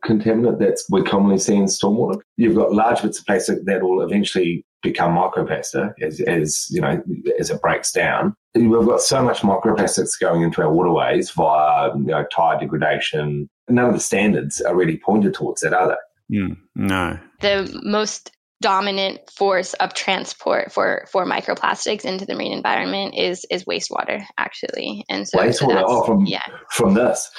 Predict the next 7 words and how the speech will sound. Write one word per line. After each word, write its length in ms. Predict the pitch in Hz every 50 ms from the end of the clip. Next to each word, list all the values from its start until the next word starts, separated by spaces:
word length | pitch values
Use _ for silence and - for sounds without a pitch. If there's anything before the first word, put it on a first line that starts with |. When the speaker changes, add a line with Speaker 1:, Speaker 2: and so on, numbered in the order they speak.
| - - _
Speaker 1:
Yeah, 200 | - 113 120 110
from 160 | - - 80 -
textiles, 720 | - 120 120 - - - - 76 73 - - - - - _ -
thirty-five 460 | 117 110 107 98 - 104 98 92 -
percent. 420 | - - - 113 107 101 - -
Uh, 80 | 113 110
yeah, 240 | - 127 123 107